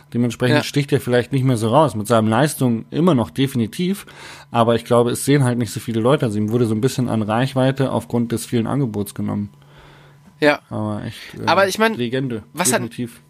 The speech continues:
Speaker 2: wa-, was halt natürlich auch geil ist, ich hab, also, ich mein, beim, bei uns denkt man auch immer so, wir arbeiten nicht und wir machen eigentlich den ganzen Tag nur Scheiß.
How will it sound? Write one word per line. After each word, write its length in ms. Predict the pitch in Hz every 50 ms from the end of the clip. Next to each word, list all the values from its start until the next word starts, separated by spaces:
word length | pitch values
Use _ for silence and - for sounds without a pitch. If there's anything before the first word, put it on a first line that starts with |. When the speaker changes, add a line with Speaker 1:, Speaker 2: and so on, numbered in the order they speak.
| _ _ -
Speaker 2:
wa-, 100 | - _ _ _ _ _ _ _
was 220 | - 147 165 - -
halt 80 | 190
natürlich 300 | 180 180 - 185 170 160
auch 120 | 147 165 147
geil 220 | 156 156 175 190
ist, 100 | 185 -
ich 60 | 180
hab, 120 | 180 - - -
also, 220 | 151 147 160 143 - _ _ _ _ _ _ _ _ _ _ _ _ _ _ _ -
ich 60 | -
mein, 160 | 135 139 135 131
beim, 220 | 139 135 135 -
bei 140 | - - 135
uns 180 | 120 147 160 -
denkt 160 | - 160 147
man 100 | 143 139
auch 140 | 143 160 170
immer 160 | 165 147 143
so, 140 | 139 147 131
wir 100 | 139 107
arbeiten 280 | 110 139 143 - 139 139
nicht 160 | 147 151 -
und 140 | 131 135 131
wir 100 | 135 135
machen 240 | 135 143 151 143 -
eigentlich 200 | 131 135 131 -
den 120 | 143 131
ganzen 240 | 135 143 147 139 -
Tag 120 | 147 131
nur 120 | 131 120 -
Scheiß. 320 | - 135 147 190 - _